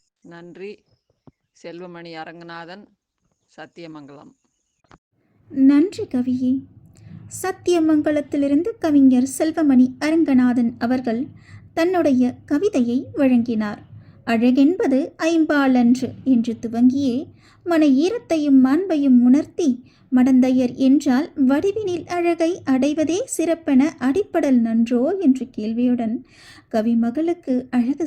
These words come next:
Speaker 2: சேர்த்துள்ளார் கவிஞர். பெண் கொடுமைகளை ஒழிக்க வேண்டும் என்ற ஆழ்கருத்துடன் அமைந்த கவிதையை தந்தமைக்கு அன்பான நன்றிகள் கவிஞரே.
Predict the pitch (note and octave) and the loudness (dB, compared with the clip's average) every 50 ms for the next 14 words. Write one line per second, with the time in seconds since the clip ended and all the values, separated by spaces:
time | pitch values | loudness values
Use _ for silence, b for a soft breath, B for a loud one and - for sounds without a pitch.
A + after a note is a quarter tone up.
0 | - - B3+ B3+ B3+ - - C4 B3 A#3 A3+ A3 A3 C#4 - - _ - C#4 B3 | -6 -4 -6 -6 -6 -6 -4 -2 -2 -2 -2 -4 -6 -8 -10 -12 _ -6 -4 -2
1 | C4 A#3 A#3 A3+ G#3+ G#3+ - _ _ _ _ _ _ _ _ - D4 C4+ B3 C4 | 0 0 -2 -2 -6 -8 -12 _ _ _ _ _ _ _ _ 0 4 4 4 4
2 | C4+ - - - - D4 D#4+ F#4+ G#4 F#4+ F#4 D4 D#4 C#4 C4+ B3 B3 C4+ C#4 C4+ | 4 0 -6 -6 -4 -2 -2 -2 -2 0 0 0 0 0 0 0 0 0 0 -2
3 | - B3+ B3+ C4+ G#4 G#4 - _ - D#4 B3+ C4 B3+ B3 B3 C4 B3 C4 C4 B3+ | -2 -2 0 0 -2 -4 -4 _ -2 0 2 4 4 4 4 2 2 2 2 2
4 | B3 A#3+ A3+ A#3+ A3+ A3 - A#3 A#3 A#3 B3 C4 C4 - C4 C#4 D#4+ - - G4+ | 4 2 0 -2 -6 -6 -6 -6 -4 -4 -4 -4 -4 -4 -6 -4 -6 -6 -6 -4
5 | D4 C4+ A#3 B3+ C4 B B B B B B - D#4 D#4+ D#4+ D#4 D4+ D4 C#4+ C4 | -2 0 0 0 -2 B B B B B B -2 0 2 4 4 4 4 2 0
6 | C4+ - - C#4+ C#4 F4+ G4 A#4 A4+ D#4 C#4+ C4+ B3+ B3+ - - C#4 B3+ B3 B3 | -2 -2 -2 -2 -2 0 -2 -4 -2 -2 0 -2 -2 -4 -4 -2 2 4 4 4
7 | B3+ B3+ B3 A#3+ C4+ C4+ - - D4 A3+ A3+ C4+ b b b b b b _ - | 4 4 2 2 0 -2 -4 -4 -4 -4 -4 -6 b b b b b b _ 2
8 | B3 B3 B3 B3 B3+ B3 E4 G4+ G#4+ C#4+ C4 C4+ C4 B3+ B3 C4+ C4 C4 B3 B3 | 6 6 6 6 6 4 2 2 2 4 4 6 6 4 4 2 0 0 0 0
9 | B3 C4 A#3 A#3+ B3 A#3+ B3 A#3+ A#3+ A#3+ | -2 -2 -2 0 2 2 2 2 2 0